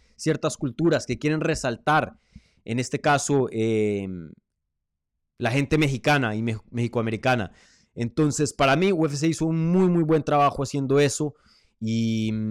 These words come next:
y me gustaría verlo anualmente. Ahí le pregunté a varios peleadores y todos me dijeron que sí, que les gustaría verlo. Creo que fue un éxito.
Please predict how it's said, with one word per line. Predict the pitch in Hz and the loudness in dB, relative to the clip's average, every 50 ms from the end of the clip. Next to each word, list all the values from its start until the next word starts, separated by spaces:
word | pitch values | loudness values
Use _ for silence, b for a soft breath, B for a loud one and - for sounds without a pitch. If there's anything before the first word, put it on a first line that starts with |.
| 107 104 101 101 90 - _ _ _ _ _ _ _ _ - | -4 -6 -6 -8 -10 -12 _ _ _ _ _ _ _ _ -4
y | 143 139 | -2 0
me | 147 143 | 2 2
gustaría | 135 143 131 - - 147 143 156 180 185 180 | 0 0 0 0 0 0 0 2 2 4 4
verlo | 185 185 170 170 180 | 4 4 4 2 0
anualmente. | 175 175 170 175 170 175 175 - - 107 | -2 -2 -2 -2 -2 -2 -4 -4 -6 -6
Ahí | 110 | -6
le | 123 | -4
pregunté | 120 151 143 139 123 - 131 | -4 -4 -4 -4 -4 -2 -2
a | 127 | 0
varios | 135 135 135 123 - | 0 0 -2 -6 -8
peleadores | - 147 123 107 113 127 147 160 170 175 156 - - | -6 -4 -2 0 0 0 0 0 -2 -4 -6 -8 -12
y | 120 | -14
todos | - - 123 127 131 | -8 -6 -6 -6 -4
me | 135 127 | -6 -8
dijeron | 113 117 127 123 | -8 -10 -10 -10
que | - 113 | -10 -10
sí, | - - 156 170 | -10 -10 -12 -14
que | - 143 | -12 -12
les | 123 110 - | -12 -12 -12
gustaría | 110 101 - 95 98 117 127 | -16 -14 -14 -10 -4 -2 0
verlo. | 139 147 151 147 165 156 b b b b b b b - | 2 2 0 -2 -4 -8 b b b b b b b -4
Creo | 120 127 127 - | -2 -2 -2 -2
que | - 117 | -6 -6
fue | - 117 | -4 -2
un | 123 127 143 | -2 0 0
éxito. | 156 151 - - - 175 - - 180 180 185 | 0 -2 -2 -4 -4 -4 -4 -4 -4 -6 -6